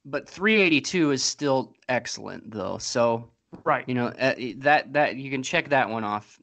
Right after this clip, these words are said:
Speaker 1: in the box, I guess. That, uh, eh, like I said, it's not that I, that I think he, he won't be a good leadoff man. I really believe he'll be a good leadoff man. It's just that I think there's some runs being wasted there, maybe.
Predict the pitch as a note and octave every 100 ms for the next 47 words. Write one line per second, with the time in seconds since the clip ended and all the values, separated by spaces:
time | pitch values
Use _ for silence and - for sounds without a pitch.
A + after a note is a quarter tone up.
0 | A#2 A2 A2+ G2 F#2+ - G2 F#2+ F#2 -
1 | G2+ - _ _ _ _ _ _ _ _
2 | G#2 G#2+ G2 - _ _ - C#3+ D#3+ A3
3 | B3+ F#3 - D3+ - D3 D#3+ G#3 B3+ A3+
4 | G3 F3 C#3+ C#3 D#3+ C#3+ D3 D#3+ D#3+ D3+
5 | C3 A#2+ D3+ C3 D3 C3 C#3 B2+ C3+ A#2
6 | D3+ B2 A#2 A#2+ G#2+ G2 A#2 D#3 G3+ F3
7 | C3 B2+ C#3+ A#2 A#2+ A#2 C#3 A2 A#2 G#2
8 | A2 A#2+ A2+ G#2+ - G#2 G2+ F2 - C#3
9 | - - A3 - D#3+ C#3+ C3+ D3 C3 C#3+
10 | C3 B2+ A#2+ B2 B2+ A#2 A#2 A#2+ A#2 A2+
11 | A2 G#2+ - G#2 F#2+ F#2 F#2 F#2+ F#2 F2
12 | G#2+